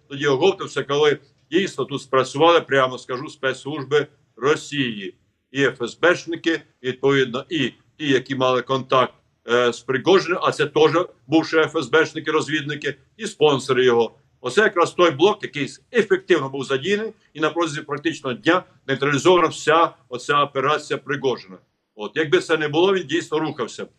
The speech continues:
Це була бойня, я скажу, Пригожина теж великих варіантів не було, тому що величезні сили задіяні,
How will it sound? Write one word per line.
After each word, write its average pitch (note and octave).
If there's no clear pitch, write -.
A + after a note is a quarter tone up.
Це E3+
була C3+
бойня, F3+
я C#3+
скажу, C#3+
Пригожина D#3
теж F3
великих D#3
варіантів D#3+
не D#3+
було, E3
тому D3+
що D3
величезні D3+
сили D3
задіяні, C#3+